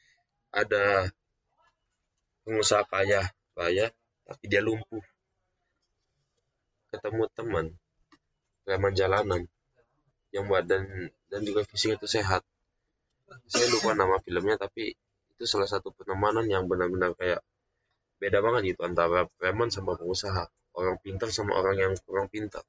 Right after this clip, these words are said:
<clears throat> Tapi bukan itu yang kita lihat. Kita tuh hubungan mereka,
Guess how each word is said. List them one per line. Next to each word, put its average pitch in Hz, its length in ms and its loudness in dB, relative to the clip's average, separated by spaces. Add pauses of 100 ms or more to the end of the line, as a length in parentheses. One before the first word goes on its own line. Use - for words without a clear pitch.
(1900)
<clears throat> - 1040 -8
Tapi 120 240 -2 (560)
bukan 117 160 -2
itu 117 240 0
yang 95 80 -4
kita 85 160 -10
lihat. 92 240 0 (560)
Kita 92 400 -6
tuh 123 160 -10 (400)
hubungan 87 320 0
mereka, 82 320 -6